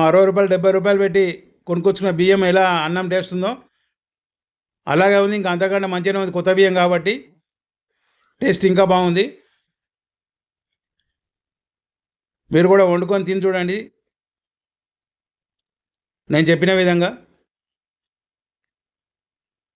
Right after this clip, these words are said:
చూడండి ఎంత బాగా వచ్చిందో రైస్. ఫ్రెండ్స్,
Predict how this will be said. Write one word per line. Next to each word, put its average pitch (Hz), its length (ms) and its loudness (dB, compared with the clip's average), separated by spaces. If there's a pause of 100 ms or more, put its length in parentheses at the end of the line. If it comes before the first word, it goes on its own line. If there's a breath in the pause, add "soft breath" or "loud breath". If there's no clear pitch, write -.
(1080)
చూడండి 175 320 2
ఎంత 170 120 0 (120)
బాగా 175 240 2
వచ్చిందో 170 360 -4
రైస్. 156 240 -8 (4000)
ఫ్రెండ్స్, 185 320 0